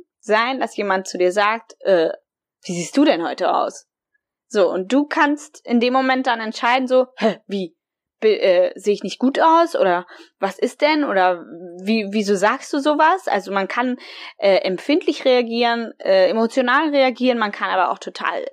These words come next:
wütend und sauer reagieren, indem man dem anderen irgendwie was anderes gegen den Kopf schmeißt. Also du selber entscheidest ja in dem Moment, wie du reagieren möchtest, also wie du letztendlich dem anderen etwas entgegenbringst. Und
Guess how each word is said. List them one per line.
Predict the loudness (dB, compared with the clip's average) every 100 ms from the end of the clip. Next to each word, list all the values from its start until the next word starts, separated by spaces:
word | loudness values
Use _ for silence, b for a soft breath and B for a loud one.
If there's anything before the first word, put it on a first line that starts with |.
| _
wütend | 0 0 2 0 2
und | 0 2
sauer | 2 4 2
reagieren, | 2 0 -2 -2 -2
indem | 0 -2 -2
man | -2 -6 B B
dem | -2 2
anderen | 2 0 0
irgendwie | 0 0 0 -2
was | -2
anderes | 0 0 -2
gegen | 0 0 0
den | -2
Kopf | -4 -4
schmeißt. | -2 0 0 -4 -14 B B
Also | -2 0 0
du | 2 4 4
selber | 4 2 2
entscheidest | 0 -2 -2 -2 -2 -4
ja |
in | -4
dem | -2 -2
Moment, | -2 -2 -2 -4 -8 _ _ _ _ _
wie | -2 2
du | 2
reagieren | 4 2 0 -2
möchtest, | 0 -2 -6 -8 -4
also | -4 -4
wie | 0 0
du | 4 4 4 0 B B B B _ _ _ _ _
letztendlich | -2 -2 -2 -2 -2
dem | -2
anderen | -2 0 0
etwas | -2 -4 -4
entgegenbringst. | -4 0 0 0 -2 -6 -10 -12 -6
Und | -4 -4